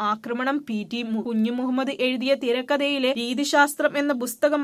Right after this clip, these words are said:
ആധാരമാക്കിയായിരുന്നു ചോദ്യം. പരീക്ഷ കഴിഞ്ഞ് ഏതാനും ദിവസങ്ങൾക്ക് ശേഷമാണ് ചോദ്യപേപ്പർ ചിലർ പ്രചരിപ്പിച്ചത്. തൊടുപുഴയിൽ പ്രതിഷേധവുമായി ചില സംഘടനകൾ രംഗത്തിറങ്ങി. ഒളിവിൽ പോയ ടി ജെ ജോസഫിനെതിരെ മതനിന്ദ കുറ്റം ചുമത്തി തൊടുപുഴ പോലീസ് കേസെടുത്തു.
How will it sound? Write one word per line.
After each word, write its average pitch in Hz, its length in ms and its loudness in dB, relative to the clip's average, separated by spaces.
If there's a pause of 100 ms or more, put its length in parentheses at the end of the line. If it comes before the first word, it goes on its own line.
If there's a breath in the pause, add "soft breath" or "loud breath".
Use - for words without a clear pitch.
(120)
ആധാരമാക്കിയായിരുന്നു 277 1000 2
ചോദ്യം. 214 540 -2
പരീക്ഷ 320 480 2
കഴിഞ്ഞ് 359 340 0 (140)
ഏതാനും 294 500 2
ദിവസങ്ങൾക്ക് 302 640 -4
ശേഷമാണ് 302 600 -4
ചോദ്യപേപ്പർ 294 720 -2
ചിലർ 269 360 -4
പ്രചരിപ്പിച്ചത്. 214 180 -6 (640)
തൊടുപുഴയിൽ 240 580 0
പ്രതിഷേധവുമായി 247 840 -2
ചില 247 240 -4
സംഘടനകൾ 240 680 -2
രംഗത്തിറങ്ങി. 240 720 -4 (140)
ഒളിവിൽ 330 380 6
പോയ 370 300 -2
ടി 302 260 0
ജെ 285 200 0
ജോസഫിനെതിരെ 311 840 0
മതനിന്ദ 269 640 0
കുറ്റം 285 400 -4
ചുമത്തി 294 440 -2
തൊടുപുഴ 240 280 0 (220)
പോലീസ് 254 460 0
കേസെടുത്തു. 214 520 0